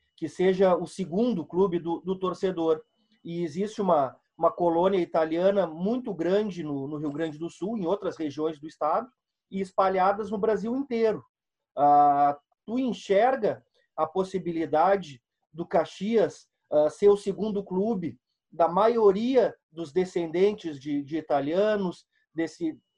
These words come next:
em função desse, desse vínculo histórico do clube? Tu acha que,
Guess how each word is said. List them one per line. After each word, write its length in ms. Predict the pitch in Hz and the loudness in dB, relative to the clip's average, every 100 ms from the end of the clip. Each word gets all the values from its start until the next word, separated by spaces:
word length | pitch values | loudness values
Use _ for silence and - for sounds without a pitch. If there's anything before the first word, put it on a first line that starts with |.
| _ | _
em 100 | 165 | -16
função 340 | 156 160 165 185 | -10 -6 -2 -2
desse, 340 | 180 175 160 | -2 -6 -8
desse 280 | 151 156 156 | -6 -6 -6
vínculo 520 | 135 180 196 165 139 - | -4 -6 -6 -6 -6 -8
histórico 600 | 139 - 160 190 190 156 | -10 -2 2 2 2 -6
do 140 | 143 | -10
clube? 560 | 143 185 240 233 226 226 _ _ _ - | -8 -4 -4 -4 -8 -12 _ _ _ -2
Tu 120 | 165 | 2
acha 320 | 180 190 180 - | 2 2 -2 -2
que, 320 | _ 180 165 | _ -12 -12